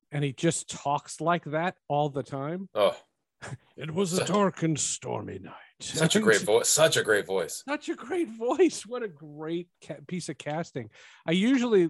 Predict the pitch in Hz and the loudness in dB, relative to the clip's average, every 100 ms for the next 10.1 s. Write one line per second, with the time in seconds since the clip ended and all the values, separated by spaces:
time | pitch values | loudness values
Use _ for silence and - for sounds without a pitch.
0 | - 175 160 156 185 170 - 170 165 151 | 0 -2 0 2 4 2 0 -2 0 0
1 | 147 - 147 156 170 170 147 131 131 113 | -4 -8 -4 -4 -2 0 0 0 -4 -6
2 | 120 156 156 147 139 - - 131 123 _ | 0 2 2 -2 -4 -6 -6 -4 -4 _
3 | _ _ _ 127 143 151 131 110 - _ | _ _ _ -4 0 0 0 -4 -10 _
4 | _ _ _ 131 120 - 151 143 113 127 | _ _ _ -8 -8 -2 0 0 -2 -6
5 | 117 107 - - 117 120 - - 233 185 | -6 -12 -18 -18 -14 -14 -8 4 6 6
6 | 147 120 104 - 107 110 110 _ _ - | 0 -6 -10 -16 -16 -18 -18 _ _ -6
7 | 160 170 185 170 175 156 117 - 208 - | 0 2 2 2 0 0 4 4 4 -2
8 | - _ - 240 226 185 139 117 143 175 | -20 _ 0 4 6 4 2 -2 4 4
9 | 156 - - 123 110 - 117 113 135 135 | 2 -6 -12 -14 -14 -16 -18 -8 2 2
10 | 131 | 2